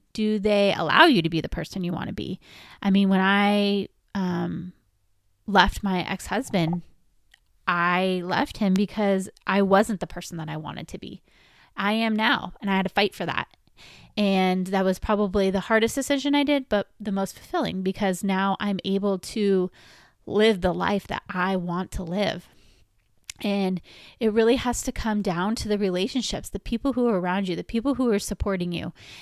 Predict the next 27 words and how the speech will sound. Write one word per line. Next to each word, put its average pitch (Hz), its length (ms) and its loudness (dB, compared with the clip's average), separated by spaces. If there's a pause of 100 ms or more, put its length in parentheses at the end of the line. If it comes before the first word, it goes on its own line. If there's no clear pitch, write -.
(120)
If 208 120 -4
you 302 180 4
have 370 200 -2
those 359 160 0
people 226 300 0
in 226 80 0
your 226 140 0
life 214 260 2
that 185 160 0
are 165 80 0
bringing 190 340 0
you 190 140 0
down, 180 520 2 (340)
that 190 120 0
are 180 60 2
not 175 280 0
supporting 196 520 0
you, 190 320 0
that 190 160 0
are 190 80 0
making 202 400 -2
you 202 200 -2
feel 190 240 -2
bad 165 300 -2
about 175 240 -2
your 175 120 -6
decisions, 190 640 -4